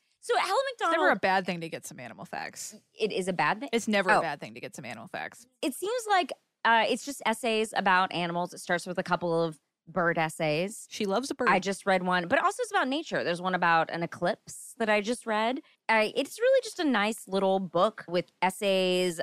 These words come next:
Speaker 1: and, and a lot of, like, observing the natural world around her and, like, the interesting things that she sees. And then there was a whole thing about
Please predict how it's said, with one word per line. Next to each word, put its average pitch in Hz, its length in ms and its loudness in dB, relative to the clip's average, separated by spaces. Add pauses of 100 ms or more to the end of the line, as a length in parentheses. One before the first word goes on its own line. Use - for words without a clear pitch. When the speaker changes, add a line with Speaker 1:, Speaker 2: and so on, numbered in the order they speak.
Speaker 1:
and, 269 120 -2
and 285 40 -10
a 302 40 -10
lot 480 360 2
of, 392 60 -6
like, 330 240 2
observing 185 600 0
the 165 80 -2
natural 160 480 -2
world 156 360 -2
around 131 540 -6
her 135 160 -2
and, 127 160 -2
like, 147 240 -4 (340)
the 180 200 -2
interesting 180 520 -4
things 165 300 -4
that 165 140 -6
she - 120 -10
sees. 240 400 -2
And 175 140 -2
then 165 200 -2 (280)
there 180 100 0
was 175 100 0
a 190 60 2
whole 233 140 4
thing 240 160 -2
about 269 240 2